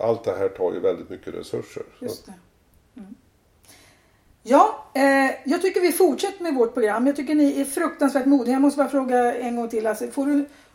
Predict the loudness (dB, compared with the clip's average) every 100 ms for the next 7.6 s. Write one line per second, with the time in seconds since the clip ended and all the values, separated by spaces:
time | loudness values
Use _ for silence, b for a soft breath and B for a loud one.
0 | _ -20 -20 _ 0 4 6 4 4 4
1 | 2 -2 -16 -4 -2 0 0 -2 -2 -2
2 | -2 -4 -4 -4 -4 -6 -8 -8 -10 -6
3 | -4 -2 -4 -6 -12 -12 -10 -8 -6 -6
4 | -6 -6 -8 -8 -8 -10 -10 -12 -12 -10
5 | -4 -2 -2 -2 -2 -2 -2 -4 -6 -8
6 | -10 -8 -8 -8 -4 -2 -2 -2 0 -2
7 | -2 -4 -8 -8 -6 -6